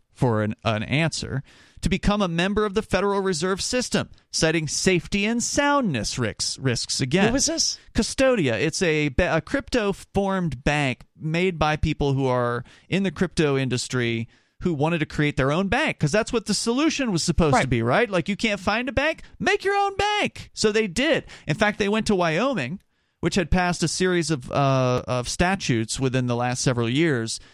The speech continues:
Speaker 1: to allow for a special type of bank called a special depository institution, I believe. Uh, and so, like, this system was created in Wyoming specifically to welcome cryptocurrency businesses.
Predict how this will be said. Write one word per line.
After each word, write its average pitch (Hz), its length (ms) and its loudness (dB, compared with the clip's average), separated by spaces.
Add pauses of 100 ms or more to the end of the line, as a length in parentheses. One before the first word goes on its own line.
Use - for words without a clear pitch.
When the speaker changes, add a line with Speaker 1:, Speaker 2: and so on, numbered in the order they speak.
(140)
Speaker 1:
to 156 360 0
allow 147 460 2
for 135 240 0
a 123 40 0
special 151 380 -2
type 170 300 0
of 131 100 -2
bank 110 260 -2
called 117 200 0
a 113 40 -4
special 135 360 -2
depository 117 720 -2
institution, 135 600 -4
I 151 60 -2
believe. 160 380 -2 (420)
Uh, 123 360 2
and 127 260 0
so, 120 320 2
like, 117 220 -2 (260)
this 180 280 0
system 185 600 -2
was 131 160 -2
created 139 480 0
in 151 180 -2
Wyoming 185 560 0
specifically - 720 -2
to 120 160 -4
welcome 151 540 -2
cryptocurrency 160 840 -2
businesses. 156 540 -2